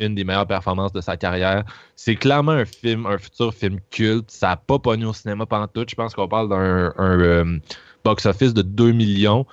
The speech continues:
Moi, j'ai eu la chance de, de le pogner à Québec, qui a été présenté dans un cinéma. Puis, euh, ça, tu sais, ça a pas été un gros hit, mais ch-, c'est vraiment le genre de film, là, c'est un grower, puis, euh, il y a tellement d'éléments qui font que c'est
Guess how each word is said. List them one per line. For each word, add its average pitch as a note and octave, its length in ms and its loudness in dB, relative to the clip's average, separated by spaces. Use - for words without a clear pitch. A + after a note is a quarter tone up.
Moi, G#2 60 -2
j'ai G2 160 4
eu G2+ 100 4
la G2 140 2
chance G#2+ 260 -2
de, F#2+ 160 -2
de F#2 140 -6
le F2+ 80 -4
pogner G2 380 -2
à G#2 80 0
Québec, F#2+ 340 -2
qui - 80 -6
a - 20 -2
été F#2 140 -10
présenté F#2 460 -4
dans F#2 220 0
un F2+ 100 0
cinéma. G2 500 0
Puis, F2+ 180 -2
euh, F2 160 2
ça, E2 540 -2
tu A#2+ 100 -2
sais, A2 80 -2
ça F2+ 100 0
a - 40 0
pas C3+ 140 0
été B2+ 120 -2
un A#2+ 120 2
gros F#2+ 320 0
hit, A2+ 160 0
mais F#2 300 -6
ch-, - 340 -4
c'est G#2 180 2
vraiment B2 240 4
le G#2 60 0
genre F#2 160 -2
de E2+ 80 -4
film, G2+ 280 -8
là, F#2+ 100 -4
c'est F#2+ 120 -8
un F2+ 80 -4
grower, F2+ 540 0
puis, E2+ 300 -6
euh, E2 120 2
il F#2 100 0
y F2+ 100 0
a F2 60 2
tellement G#2+ 400 0
d'éléments G2+ 640 2
qui - 160 -20
font G2+ 240 0
que F#2+ 100 -10
c'est E2+ 400 -8